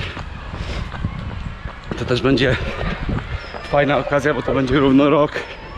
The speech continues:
od zeszłorocznych Gran Canaria, czyli okresu, kiedy, kiedy Stachu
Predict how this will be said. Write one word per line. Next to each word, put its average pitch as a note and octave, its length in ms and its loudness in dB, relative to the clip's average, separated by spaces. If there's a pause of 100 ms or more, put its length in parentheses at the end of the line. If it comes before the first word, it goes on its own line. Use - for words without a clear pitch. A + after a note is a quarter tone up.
(760)
od C3 320 2
zeszłorocznych C#3+ 640 4
Gran C#3 220 4
Canaria, D3+ 480 4 (1400)
czyli C3+ 360 2 (1500)
okresu, C#3+ 460 2
kiedy, C3+ 320 2 (560)
kiedy C3 220 0
Stachu C#3 380 4